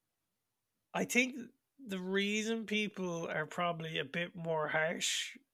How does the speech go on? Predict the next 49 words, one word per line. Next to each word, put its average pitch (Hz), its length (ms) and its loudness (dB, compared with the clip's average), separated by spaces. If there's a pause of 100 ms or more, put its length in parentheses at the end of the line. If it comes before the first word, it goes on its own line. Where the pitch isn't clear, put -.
(160)
and 262 140 -4
look, - 140 -4
that 202 160 2
it's - 180 -2
good 185 240 -6
to 202 40 -12
be 196 100 -8
positive, 143 460 -4 (600)
is 156 380 2
they 143 200 2
have 147 360 8
the 147 60 -8
forty-niners 139 760 0
and 127 80 -6
Eagles 123 580 -2
as 123 200 -2
their 120 80 -2
next 117 260 -2
two 131 120 -8
games. 113 440 -12 (800)
So 123 220 -2
if 120 100 -2
you 120 80 -6
could 156 140 2
have, 123 100 0 (560)
if 165 120 2
you 165 60 8
had 151 120 10
the 139 40 -4
chance 180 340 10
to 170 100 -4
beat 185 160 4
the 160 60 -10
Cowboys, 185 760 4
jeez, 170 280 -4
you'd - 140 -6
want 147 200 2
to 156 60 -2
take 165 280 4
it 160 80 -8
before 160 300 -2
you 165 60 -2
go 180 120 0
to 170 220 -4
those 185 280 2
<laughs> - 20 -8
two 233 240 6
games, 226 580 4
I 254 120 6